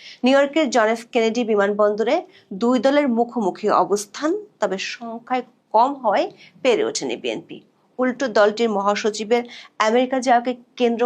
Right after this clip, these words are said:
করে দলের কমিটি গঠন নিয়ে কোন্দল দেখা দিয়েছে। আর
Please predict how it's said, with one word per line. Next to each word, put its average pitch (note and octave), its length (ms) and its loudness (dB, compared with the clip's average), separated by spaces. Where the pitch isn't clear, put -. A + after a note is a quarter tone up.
করে C4 140 0
দলের G#3+ 200 2
কমিটি G#3 360 0
গঠন F#3+ 360 -2
নিয়ে D4+ 120 -4
কোন্দল A#3+ 460 0
দেখা - 280 -8
দিয়েছে। - 340 -10
আর B3+ 100 6